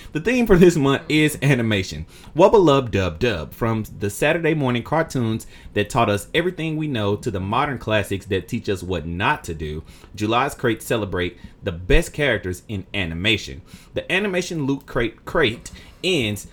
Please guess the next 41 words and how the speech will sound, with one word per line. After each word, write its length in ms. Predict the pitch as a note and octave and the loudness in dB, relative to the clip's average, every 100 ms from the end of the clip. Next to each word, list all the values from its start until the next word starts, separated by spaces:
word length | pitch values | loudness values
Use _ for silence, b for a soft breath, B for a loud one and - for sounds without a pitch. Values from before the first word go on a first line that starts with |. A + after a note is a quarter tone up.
| B - | B -6
on 200 | G#2+ G#2+ | -2 -2
July 360 | G2+ G2 B2 | -2 0 2
nineteenth 540 | D#3+ D#3 C3+ - A#2 G#2 | 0 -4 -6 -6 -8 -6
at 160 | G2 D#2+ | -6 -6
nine 320 | F#2 A2 D3+ | -4 -4 -4
P 240 | D#3+ D3 A2+ | -4 -2 -2
M 100 | A2 | -4
Pacific 480 | A2 - D3 F#2+ | -8 -4 -4 -4
time, 280 | - F2+ D#2 - | -8 -8 -8 -10
and 100 | G2 | -12
supplies 600 | D#2+ - A#2+ A#2+ C3+ - | -12 -8 -2 0 -2 -2
are 280 | G#2 B2 C#3 | 0 0 0
limited. 560 | C3 E3+ C3+ - F2 | -2 -2 -4 -4 -6
So 180 | - F#2 | -6 -6
make 340 | F#2 F#2 C3+ - | -6 -4 -4 -4
sure 320 | - G3+ F#3 | -6 -2 0
that 220 | C#3 B2 | -2 -4
you 60 | C3 | -8
got, 240 | A#2+ - | -8 -6
if 160 | G#2 G#2 | -6 -8
you 100 | A#2 | -8
want 280 | B2 F3 F3 | -6 -6 -4
this 160 | F3 | -8
crate, 280 | - D#3+ A#2 | -6 -4 -4
guys, 360 | F#2+ F#2 F#2+ - B B - | -4 -4 -4 -8 B B -14
you 100 | F2+ | -10
need 480 | F2+ G2+ A#2+ B2+ B2+ | -6 -2 0 -2 -2
to 100 | A#2+ | -6
go 340 | F#2 F#2 F2+ - | -4 -2 -2 -4
and 180 | F#2 D#2+ | -10 -10
get 160 | E2 | -10
it 120 | E2 C#2 E2 | -12 -12 -12
now. 580 | E2+ E2+ F#2 D#2 - B B B B - F2 | -8 -4 -4 -6 -14 B B B B -18 -8
The, 220 | F#2 G#2+ G#2 - | -4 -4 -6 -16
the, 340 | F#2 G2 F#2+ - | -8 -6 -4 -6
uh, 240 | F#2 E2+ | -8 -8
featured 640 | - C#3+ E3 F3+ E3+ C3+ G#2+ | -6 -6 -4 -4 -4 -6 -8
material 640 | G#2+ G2+ C#3+ C#3 A#2 G#2 | -6 -6 -2 0 0 -2
from 320 | - C#3+ E3 | -4 -6 -4
this 160 | A2+ G2+ | -4 -6
crate 380 | - G2+ F2+ | -4 -4 -4